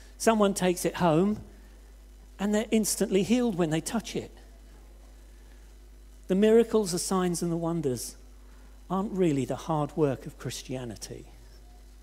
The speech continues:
They're the natural fruit, almost, of just living in him. So Paul says this,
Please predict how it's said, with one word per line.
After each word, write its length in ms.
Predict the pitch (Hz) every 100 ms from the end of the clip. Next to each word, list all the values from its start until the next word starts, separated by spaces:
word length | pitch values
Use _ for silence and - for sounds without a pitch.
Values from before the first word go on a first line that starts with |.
| - - - - - - - - - - - - - - -
They're 160 | - 151
the 140 | 165
natural 720 | 165 175 185 185 - - 160 151
fruit, 480 | - - 208 - -
almost, 560 | 131 123 127 135 - - - - - - - - -
of 180 | 151
just 320 | - 170 143 156
living 560 | 147 160 110 104 123 -
in 180 | 131 131
him. 380 | - 151 110 98 - - - - - - - - - - - - - - - -
So 220 | - 151
Paul 360 | - 214 214
says 340 | 196 - 151 -
this, 480 | 160 123 - -